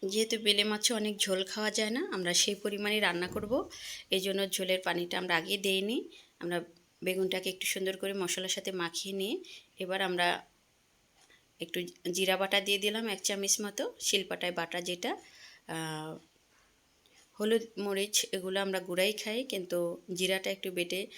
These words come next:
আর শিলপাটায় বাটার চেষ্টা করি। আহ, ওটা হয়তো বাটা জিরাটা ভালো লাগে, তাজা তাজা, এটা আমরা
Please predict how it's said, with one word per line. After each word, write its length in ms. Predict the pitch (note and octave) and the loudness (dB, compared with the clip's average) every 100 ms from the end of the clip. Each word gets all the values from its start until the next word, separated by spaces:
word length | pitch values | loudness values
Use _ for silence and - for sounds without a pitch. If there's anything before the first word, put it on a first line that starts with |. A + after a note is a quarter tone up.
| - - - | -14 -12 0
আর 80 | - | 4
শিলপাটায় 500 | G#3 G3 G3 G3 F#3+ | 4 2 0 2 2
বাটার 280 | F3 F3 F3+ | 2 0 -2
চেষ্টা 300 | F3+ - G3+ | 0 0 -2
করি। 380 | - A#3+ F#4+ - - - _ - | -2 0 0 -4 -14 -20 _ 0
আহ, 300 | F#3 F3 E3+ | 2 2 0
ওটা 400 | F3+ F#3 F#3 F3 F3 | -2 0 0 0 -2
হয়তো 360 | F#3 F3+ F3 F3 | -4 -4 -4 -4
বাটা 280 | F3 F3 F3+ | -2 0 2
জিরাটা 400 | F3+ F3 F3 F3+ | 0 0 -2 -2
ভালো 280 | F3 E3+ F3 | -2 -2 0
লাগে, 320 | F#3 F#3 E4 - - - _ _ _ - | -2 0 -2 -4 -16 -20 _ _ _ -2
তাজা 260 | F#3 F3+ | 0 0
তাজা, 380 | F3 F3 E3 G3+ | 0 -2 0 0
এটা 240 | C#4 - F#3 | 0 0 0
আমরা 380 | F3 F3 F3+ | 2 0 -2